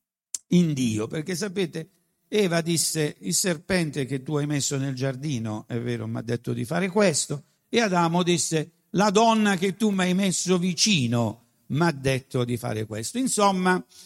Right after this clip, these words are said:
ecco qual è la dinamica, cosa fa il serpente. E questo è un veleno.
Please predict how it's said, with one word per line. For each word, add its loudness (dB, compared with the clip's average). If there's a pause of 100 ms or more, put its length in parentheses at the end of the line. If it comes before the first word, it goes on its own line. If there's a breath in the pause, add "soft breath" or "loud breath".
(140 loud breath)
ecco -2
qual 2
è 4
la 2
dinamica, 2
cosa 0
fa -2
il 0
serpente. -4 (320 loud breath)
E -6
questo -2
è 4
un 2
veleno. 0